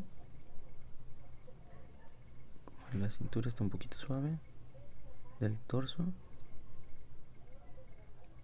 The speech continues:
Digo, les recuerdo, está suave, no, no, no, no, no floja. Y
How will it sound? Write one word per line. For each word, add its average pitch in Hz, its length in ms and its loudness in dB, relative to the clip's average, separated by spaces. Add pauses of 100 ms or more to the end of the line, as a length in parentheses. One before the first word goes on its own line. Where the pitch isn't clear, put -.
(160)
Digo, 113 260 4
les 90 280 4
recuerdo, 95 280 2
está - 240 -4
suave, 117 260 4
no, 110 160 4 (220)
no, - 160 2
no, - 320 2
no, 110 200 0
no 113 200 4
floja. 120 420 8 (1600)
Y 139 380 0